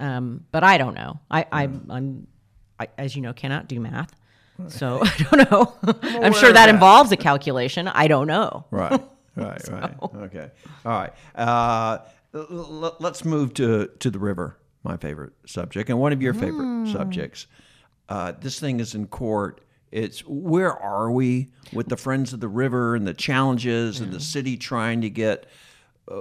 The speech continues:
Speaker 2: w-, at least some semblance of, of water in, in the Kern River through town year round?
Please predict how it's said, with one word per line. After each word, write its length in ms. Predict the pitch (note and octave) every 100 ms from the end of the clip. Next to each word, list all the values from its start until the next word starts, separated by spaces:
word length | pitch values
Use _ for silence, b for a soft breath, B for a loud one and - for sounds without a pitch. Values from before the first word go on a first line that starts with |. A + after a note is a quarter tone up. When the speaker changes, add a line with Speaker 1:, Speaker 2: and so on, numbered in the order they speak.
| E2 - - -
Speaker 2:
w-, 340 | - A2+ A2+ -
at 360 | F#2+ - - D#3+
least 400 | C3+ D#3+ - -
some 240 | D#3 D3 C3
semblance 680 | - A#2+ G#2 A2 - -
of, 300 | G#2 G2 F#2+ -
of 180 | G2
water 400 | F#2+ G2+ G2+ G2
in, 240 | G2 F#2 G2
in 160 | F#2+
the 80 | F2+
Kern 240 | F2+ G2+ F#2
River 240 | F2+ F2
through 220 | - F#2+
town 520 | - F#2 E2 E2+ E2+ -
year 240 | G#2+ G2+
round? 520 | F#2 F2 D#2+ - -